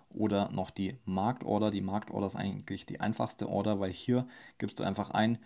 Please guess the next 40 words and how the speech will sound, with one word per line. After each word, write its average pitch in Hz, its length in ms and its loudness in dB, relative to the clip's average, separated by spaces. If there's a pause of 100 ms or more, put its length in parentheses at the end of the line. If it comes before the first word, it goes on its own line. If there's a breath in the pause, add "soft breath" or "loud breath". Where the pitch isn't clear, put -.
(220 loud breath)
wie 113 140 4
viel 110 160 0
Euro 110 300 4
du 110 140 2
investieren 127 500 2
möchtest 113 500 0
und 101 80 2
dann 95 220 -2
wird 110 220 -2 (280 loud breath)
dieser 104 320 -2
Eurobetrag 98 540 0
direkt 95 380 -4
in 98 200 -2
U-S-Dollar-Tether - 680 -4
umgewandelt. 90 520 -2
Das - 120 -14
heißt, 107 180 0
du 98 40 -6
kannst 101 220 -4
hier 127 80 -4
zum 101 120 -6
Beispiel 95 240 -4
einfach 95 200 -4
mal 95 240 -2 (340 loud breath)
eingeben, 110 420 4
du 101 80 2
möchtest 101 360 -2
hier 98 260 0
hundert 101 280 -4
Euro 110 420 4 (220 loud breath)
umwandeln, 120 680 4 (540 soft breath)
klickst 107 300 0
dann 101 140 0
einfach 101 280 -2
hier 104 180 0
auf 98 140 -2
Kaufen, 101 360 0
dann 95 120 -2
wird 101 160 -2
sofort 107 440 2